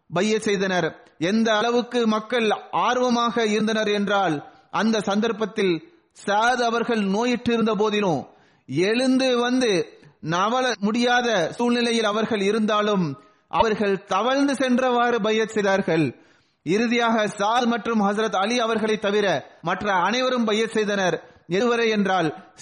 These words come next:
சாத் அவர்களின் மகனும் கூட பையத் செய்து விட்டார். ஹசரத் அலி அவர்கள் சில நாட்களுக்கு பிறகு பையத் செய்தார்கள். அறிவிப்பில் இவ்வாறு எல்லாம் வருகின்றது. அதாவது, மூன்று நாட்களில் கழித்து அவர்கள் பையத் செய்ததாகவும், சில அறிவிப்புகளில்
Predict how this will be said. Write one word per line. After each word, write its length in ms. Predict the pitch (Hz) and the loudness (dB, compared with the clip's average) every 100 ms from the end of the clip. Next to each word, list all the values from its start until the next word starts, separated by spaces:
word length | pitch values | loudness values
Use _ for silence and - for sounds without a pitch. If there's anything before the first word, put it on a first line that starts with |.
| - | -2
சாத் 320 | 196 233 226 | 0 0 0
அவர்களின் 440 | 214 214 202 208 | 0 0 0 0
மகனும் 400 | 185 180 240 226 | 0 -2 -2 -2
கூட 180 | 220 220 | 0 0
பையத் 280 | 185 196 202 | 0 0 0
செய்து 220 | 190 190 | 0 0
விட்டார். 580 | 180 - 175 143 - - _ _ _ _ _ _ 156 | -2 0 0 -2 -8 -20 _ _ _ _ _ _ -4
ஹசரத் 300 | 185 220 202 | -2 -2 0
அலி 320 | 185 220 233 | 0 0 0
அவர்கள் 460 | 220 226 220 233 | 0 0 0 -2
சில 200 | 208 214 | -2 -2
நாட்களுக்கு 500 | 214 208 214 226 220 | 0 -2 -2 -4 -4
பிறகு 340 | 214 220 208 208 | -2 -2 -2 -2
பையத் 320 | 175 196 220 | 0 -2 -2
செய்தார்கள். 720 | 208 202 196 196 202 180 - - _ _ _ | -2 0 0 0 0 -2 -4 -16 _ _ _
அறிவிப்பில் 380 | 165 196 196 190 | -2 0 0 0
இவ்வாறு 280 | 190 190 | 0 0
எல்லாம் 240 | 190 190 190 | 2 0 2
வருகின்றது. 800 | 180 180 175 170 170 214 - - _ _ _ _ _ _ _ _ | 0 0 -2 0 0 0 -4 -16 _ _ _ _ _ _ _ _
அதாவது, 580 | 165 190 202 214 180 143 - | -4 0 0 2 0 -2 -6
மூன்று 360 | 165 226 226 214 | -4 -2 -2 -2
நாட்களில் 720 | 202 202 - 214 214 175 - | -2 -4 -4 -2 0 0 -2
கழித்து 340 | - 190 214 214 | -2 -2 0 -2
அவர்கள் 280 | 202 208 | 0 -2
பையத் 260 | 180 190 214 | 0 0 0
செய்ததாகவும், 760 | 214 196 196 190 185 185 196 - - _ | 0 -2 0 -2 -2 -2 -4 -6 -16 _
சில 340 | - 202 208 202 | -6 -2 0 0
அறிவிப்புகளில் 540 | 226 190 208 214 220 | 0 -2 -2 0 0